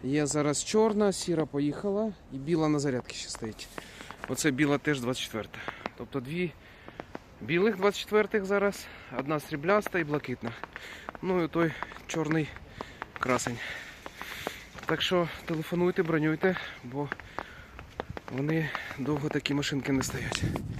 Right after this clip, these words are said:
Гарного дня, бережіть себе. В описі більше контактів, більше інформації. Є адреса, де ми знаходимося, в Києві, Павла Осенка, вісім.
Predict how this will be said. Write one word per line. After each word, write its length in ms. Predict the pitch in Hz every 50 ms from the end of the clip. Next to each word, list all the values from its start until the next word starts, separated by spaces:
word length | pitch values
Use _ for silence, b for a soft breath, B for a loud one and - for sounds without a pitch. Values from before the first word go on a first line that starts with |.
| B B B B B B B B -
Гарного 320 | 123 143 180 185 190 196 190
дня, 300 | 170 190 190 190 190 170 147
бережіть 420 | 151 139 143 160 147 147 165 156 127
себе. 400 | - 160 143 151 170 175 175 165 B B B B B B B B B B B B B B -
В 80 | 131 160
описі 320 | 165 147 156 151 - 147
більше 280 | 131 151 151 - - 160
контактів, 540 | - 147 143 - 165 165 - - 160 - - B B B B B B B B B B B B B B B B - - -
більше 400 | - 123 131 143 135 - - 151
інформації. 600 | 135 - 165 156 160 175 170 156 - - 147 135
Є 160 | 147 151 143
адреса, 340 | 131 143 151 151 - - 127
де 120 | 113 135
ми 120 | 135 135
знаходимося, 560 | 131 127 139 - - 180 156 165 160 151 135 -
в 20 | -
Києві, 260 | - 180 180 160 156
Павла 240 | 135 143 139 139 143
Осенка, 340 | 131 - - 143 123 - 151
вісім. 320 | 175 202 185 - 175 165